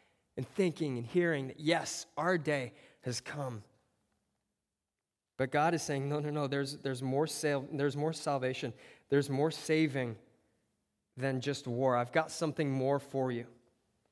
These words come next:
And the angel continues, "You're to name him Jesus, for he will save his people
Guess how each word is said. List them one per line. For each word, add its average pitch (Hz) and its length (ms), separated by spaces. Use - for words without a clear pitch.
And 139 80
the 143 60
angel 147 280
continues, 135 800
"You're 135 100
to 143 100
name 151 220
him 160 140
Jesus, 143 400
for - 180
he 165 200
will 190 100
save 180 440
his 196 220
people 139 540